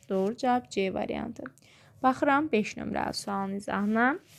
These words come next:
X kvadrat çıxılsın altı x üstə gəl səkkiz.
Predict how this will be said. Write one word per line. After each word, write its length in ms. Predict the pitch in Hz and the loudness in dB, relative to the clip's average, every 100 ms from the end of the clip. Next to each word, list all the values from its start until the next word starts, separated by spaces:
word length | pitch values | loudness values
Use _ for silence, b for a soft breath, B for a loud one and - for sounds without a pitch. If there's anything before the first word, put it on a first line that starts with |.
| - _ _ - - _ - - B B - | -20 _ _ -20 -20 _ -20 -20 B B -4
X 260 | 262 254 - | -2 -2 0
kvadrat 520 | 233 202 190 208 202 | 6 6 6 0 -4
çıxılsın 520 | - 233 202 - 208 - | -2 0 0 0 -8 2
altı 400 | 214 214 220 277 | 4 4 2 -2
x 160 | 302 - | -2 -4
üstə 320 | - - 220 208 | -14 -8 -4 0
gəl 200 | 202 247 | 2 0
səkkiz. 580 | - - - - - | -4 -6 -6 -8 -10